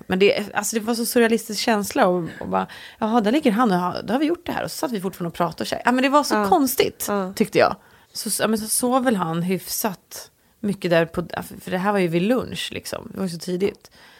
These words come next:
Speaker 1: Men då så skulle man ju önska att någon sa till en, ja, men sov du också då? När
Speaker 2: Ja, just det.
Speaker 1: <laughs> Det sa ju de i och för sig, att passa på och sov när barnet sover.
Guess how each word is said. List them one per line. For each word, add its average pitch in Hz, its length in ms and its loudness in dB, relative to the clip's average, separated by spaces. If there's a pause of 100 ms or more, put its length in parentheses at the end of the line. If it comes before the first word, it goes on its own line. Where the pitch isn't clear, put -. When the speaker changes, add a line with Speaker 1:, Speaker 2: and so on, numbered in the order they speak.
(540)
Speaker 1:
Men 196 180 2
då 208 400 4
så - 320 -4
skulle 175 360 2
man 160 160 2
ju 156 240 0
önska 170 260 -2
att 170 60 -2
någon 160 180 0
sa - 180 0
till - 220 -4
en, 135 180 -2
ja, 185 100 0
men 185 180 0
sov 175 360 0
du 165 100 0
också 165 360 -2
då? 175 380 0
När 156 220 -4
Speaker 2:
Ja, 214 240 2
just 277 180 0
det. 254 180 0
Speaker 1:
<laughs> - 80 -18
Det 175 80 -6
sa 190 180 6
ju 170 40 8
de 160 120 4
i 160 60 -4
och 156 40 -8
för 165 60 -4
sig, 147 200 0
att - 380 -6
passa 180 220 -6
på 285 120 2
och 302 140 4
sov 175 320 0
när 92 100 -2
barnet 78 320 -6
sover. - 340 -12